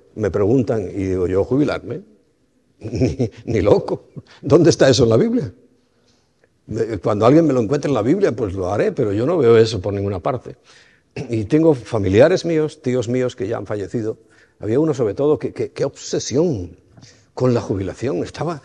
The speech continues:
todos los días, "Ay, y ya me falta poco, y ya me falta tanto para jubilarme". Pues no era una buena actitud,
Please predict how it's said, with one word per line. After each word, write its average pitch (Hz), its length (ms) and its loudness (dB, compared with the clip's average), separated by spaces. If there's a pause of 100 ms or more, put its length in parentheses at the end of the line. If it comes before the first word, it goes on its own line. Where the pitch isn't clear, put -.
(460)
todos 165 220 2
los 104 200 0
días, 143 280 2 (240)
"Ay, 147 240 -2 (160)
y - 80 -6
ya 131 100 0
me 151 80 4
falta 151 340 0
poco, 147 420 0 (120)
y 113 80 -2
ya 135 80 4
me 147 100 6
falta 147 260 4
tanto 151 320 2
para 120 180 4
jubilarme". 120 720 -2 (1800)
Pues 85 160 -8
no 120 100 0
era 165 120 6
una 143 160 6
buena 101 260 4
actitud, 98 380 -4